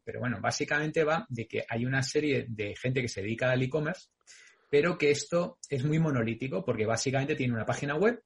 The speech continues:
y, y ya está, ¿no? Y tiran de la página web y, y básicamente ya está, ¿no? El más avanzado, pues, tiene algún tipo de inventario dinámico, el súper avanzado tiene algún tipo de marketing automation,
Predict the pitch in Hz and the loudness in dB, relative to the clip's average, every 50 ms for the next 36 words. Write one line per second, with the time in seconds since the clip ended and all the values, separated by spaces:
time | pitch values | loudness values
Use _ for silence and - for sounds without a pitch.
0 | _ _ _ 131 120 110 113 - 120 110 113 110 - - 110 95 101 151 220 247 | _ _ _ -6 -6 -6 -4 -4 -4 -4 -4 -4 -6 -6 -6 -6 -6 -6 -8 -8
1 | - 113 101 98 92 - 120 107 107 110 110 110 110 123 113 - - 131 135 131 | -10 -10 -10 -10 -8 -8 -6 -4 -4 -2 -2 -2 -2 -4 -4 -2 -2 -2 -2 0
2 | 135 160 175 180 185 - - - 127 117 110 107 107 104 101 104 110 117 123 117 | 0 0 0 0 0 -2 -4 -4 -4 -2 -2 -2 -4 -4 -4 -6 -6 -6 -6 -4
3 | 107 117 113 - - 123 120 120 120 123 127 123 123 104 - - - - 104 113 | -2 -2 -2 -2 -4 -4 -2 -2 0 0 0 0 -2 -4 -6 -8 -12 -12 -10 -10
4 | 156 - - - - - - - 120 117 131 131 131 - 135 131 135 135 131 147 | -10 -10 -14 -16 -18 -8 -4 -2 0 2 2 2 2 2 2 0 0 0 0 2
5 | 143 139 139 139 131 127 120 - - 131 127 127 123 127 127 123 123 127 127 127 | 2 2 2 0 -2 -4 -4 -2 -2 -2 0 0 0 0 0 0 0 0 0 0
6 | 123 123 120 120 117 117 120 131 120 123 120 120 131 151 185 190 185 185 180 170 | 0 0 0 0 0 0 0 0 0 0 0 0 0 2 2 2 2 2 0 0
7 | 175 170 170 170 170 - - - - - - 127 120 110 - - 139 127 131 127 | 2 2 2 0 0 -4 -12 -20 -12 -6 -2 -2 -2 0 0 0 0 2 2 2
8 | 127 120 117 123 127 - 139 131 131 127 135 135 127 127 120 123 113 127 127 127 | 2 2 0 0 0 0 0 0 0 0 0 0 0 0 0 0 0 -2 -2 0
9 | 127 123 123 127 123 123 120 123 120 120 123 120 113 123 131 165 185 185 175 - | 0 0 2 2 0 0 0 -2 -2 -2 -2 -2 -2 -2 -2 0 0 0 0 -2
10 | - 170 165 165 165 165 165 | -2 -2 0 0 0 -2 -4